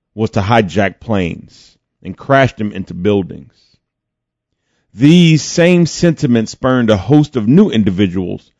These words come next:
to chop off the heads of Americans and Christians. Group of individuals tied to this later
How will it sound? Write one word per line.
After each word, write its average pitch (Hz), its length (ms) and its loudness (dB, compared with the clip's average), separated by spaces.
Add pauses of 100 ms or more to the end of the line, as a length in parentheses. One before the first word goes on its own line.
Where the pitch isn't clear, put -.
(280)
to 98 100 -12
chop 170 420 -2
off 127 300 2
the 101 160 -2
heads 117 340 0
of 95 100 -4
Americans 123 1000 0 (500)
and 104 180 -6
Christians. - 800 -6 (1120)
Group 139 220 2
of 127 120 0
individuals 135 640 2
tied 120 380 0
to 127 100 -8
this 120 300 -2
later 127 480 2